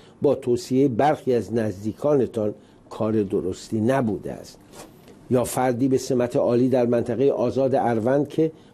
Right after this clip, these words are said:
فاقد تحصیلات و تخصصی لازم در این حوزه بوده است. تو گویی بقیهٔ افراد همه متخصصند و دارای مدارج و مدارک عالی علمی در رشته‌هایی که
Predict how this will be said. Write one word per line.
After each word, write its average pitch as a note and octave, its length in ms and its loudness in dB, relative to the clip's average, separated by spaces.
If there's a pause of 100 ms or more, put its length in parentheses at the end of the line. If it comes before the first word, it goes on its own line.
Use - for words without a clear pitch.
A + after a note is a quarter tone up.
فاقد C#3+ 600 2
تحصیلات A#2+ 680 0
و A2 80 0 (100)
تخصصی A#2+ 680 -6
لازم G#2 540 -2 (360)
در A2+ 140 2
این C#3 160 2
حوزه G2 340 0
بوده D#2 280 -10
است. D2 160 -14 (260)
تو C#3 140 2
گویی B2 380 2 (180)
بقیهٔ A2 560 2
افراد C3 400 0 (260)
همه E3+ 280 4
متخصصند A#2+ 1000 -2
و A2+ 140 0 (420)
دارای A#2+ 440 4
مدارج A2 640 0
و A#2+ 80 2
مدارک G#2+ 500 -2
عالی G#2 600 -2 (460)
علمی B2 360 2
در A2 180 0
رشته‌هایی G#2 580 0
که G2+ 260 -2